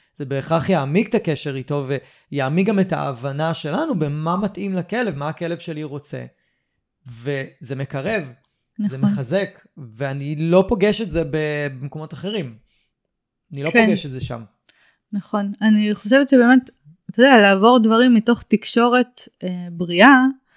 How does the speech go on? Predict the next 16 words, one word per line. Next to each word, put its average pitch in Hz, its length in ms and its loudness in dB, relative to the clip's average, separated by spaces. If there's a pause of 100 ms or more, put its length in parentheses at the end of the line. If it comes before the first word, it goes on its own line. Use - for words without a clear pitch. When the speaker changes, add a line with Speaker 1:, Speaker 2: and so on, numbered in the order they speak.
(280)
Speaker 2:
זה 185 180 0
תמיד 214 340 6
מקרב, 170 440 4 (100)
גם 196 280 2
בין 190 160 2
אנשים 196 540 4
וגם 185 280 -2
בין 190 120 0
אנשים 180 420 2
וחיות, 180 680 0 (640)
אה, 185 60 -10 (720)
ואני 180 280 -6
חושבת 220 420 0
שה-, 175 1300 -6 (1200)
אה, 202 60 -2 (600)
הרבה, 202 280 2